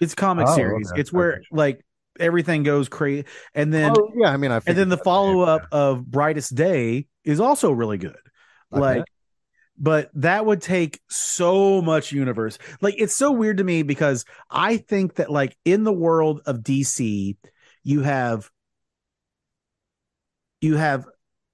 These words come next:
Speaker 1: yeah, Flash has his own little, like, stuff over here with,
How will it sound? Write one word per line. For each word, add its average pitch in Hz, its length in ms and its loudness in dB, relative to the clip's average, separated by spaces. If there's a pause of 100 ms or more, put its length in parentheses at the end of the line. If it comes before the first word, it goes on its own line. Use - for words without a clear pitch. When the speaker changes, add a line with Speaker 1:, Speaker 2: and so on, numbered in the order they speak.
(240)
Speaker 1:
yeah, 175 200 -4
Flash 220 440 0
has 208 180 2
his 190 160 4
own 160 240 6
little, 151 260 6
like, 147 240 2
stuff 151 300 -2
over 147 160 0
here 131 380 0
with, 127 260 -2